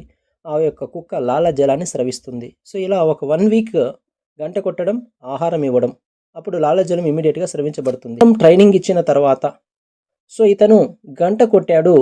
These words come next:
ఆహారాన్ని అందించలేదు. ఆహారం అందించకపోయినా ఆ యొక్క కుక్క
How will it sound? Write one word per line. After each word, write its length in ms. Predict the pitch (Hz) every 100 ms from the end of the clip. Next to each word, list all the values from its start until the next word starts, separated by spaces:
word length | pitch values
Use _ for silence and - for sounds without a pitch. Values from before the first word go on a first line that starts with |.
| 135 _ - 160
ఆహారాన్ని 420 | 175 190 185 190 214
అందించలేదు. 600 | 147 175 185 165 147 123 - _ - 156
ఆహారం 280 | 165 196 165
అందించకపోయినా 680 | 165 208 208 202 175 175 190 151 -
ఆ 80 | 147 143
యొక్క 140 | 139 135 -
కుక్క 160 | 156